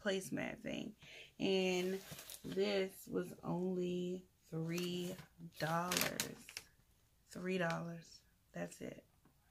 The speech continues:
I mean, it's not bad. Oh, well. This all natural toothpaste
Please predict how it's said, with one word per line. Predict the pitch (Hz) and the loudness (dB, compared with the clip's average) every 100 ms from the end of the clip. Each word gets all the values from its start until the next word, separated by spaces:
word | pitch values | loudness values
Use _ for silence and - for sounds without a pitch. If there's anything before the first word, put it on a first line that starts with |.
| - - - - - - - | -20 -18 -16 -16 -16 -16 0
I | 233 | 6
mean, | 262 254 269 | 10 10 10
it's | |
not | 277 269 165 | 8 6 6
bad. | 139 135 131 156 - - - - - - - - - - - - - 175 | 2 2 -2 -2 -4 -4 -4 -4 -14 -20 -20 -20 -20 -20 -20 -20 -14 -6
Oh, | |
well. | 156 - - - | -4 -4 -2 6
This | 269 254 | 8 8
all | - 185 196 | 4 2 4
natural | 190 196 214 | 4 2 -2
toothpaste | 208 190 180 175 175 196 - - | -4 -4 -2 0 0 -2 -8 -16